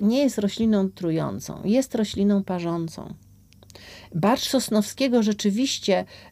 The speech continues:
jest rośliną niebezpieczną, ale trudno się nim zatruć. Można spowodować poparzenia. Yy,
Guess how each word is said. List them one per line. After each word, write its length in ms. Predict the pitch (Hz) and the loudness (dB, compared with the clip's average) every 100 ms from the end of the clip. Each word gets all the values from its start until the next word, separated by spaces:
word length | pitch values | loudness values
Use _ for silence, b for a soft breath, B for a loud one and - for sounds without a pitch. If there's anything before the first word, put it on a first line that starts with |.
| - | 2
jest 280 | 226 247 | 2 2
rośliną 540 | 233 208 - 220 233 202 | 0 0 0 2 4 6
niebezpieczną, 1300 | 196 247 269 - - - 294 285 - 156 147 185 370 - _ _ - - | 6 6 4 2 -4 4 6 6 0 -4 -2 -2 -6 -10 _ _ -20 -8
ale 200 | - 208 | 2 2
trudno 400 | 214 294 262 254 | 2 0 0 0
się 120 | 240 | 0
nim 180 | 226 214 | 0 0
zatruć. 540 | 180 147 - - - - B B | 0 -4 -6 -16 -16 -20 B B
Można 340 | 208 254 254 262 | -2 0 0 -2
spowodować 560 | - 214 214 220 226 | 0 -2 0 0 -2
poparzenia. 640 | - 208 190 175 117 92 - _ - - B B B B | -4 -4 -4 -4 -6 -8 -10 _ -20 -20 B B B B
Yy, 80 | - | 0